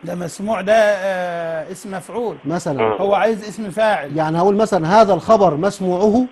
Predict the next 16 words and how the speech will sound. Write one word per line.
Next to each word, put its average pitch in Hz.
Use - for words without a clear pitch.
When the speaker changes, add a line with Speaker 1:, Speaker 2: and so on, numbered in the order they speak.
Speaker 1:
هذا. 214
Speaker 2:
هذا 185
لا 190
يصلح. -
Speaker 1:
بص 190
يا 202
حبيبي 196
معايا، 160
"هذا 180
الرجل 220
رافع". 208
لو 190
قلت: 240
"هو 185
راية 196
الوطن" 214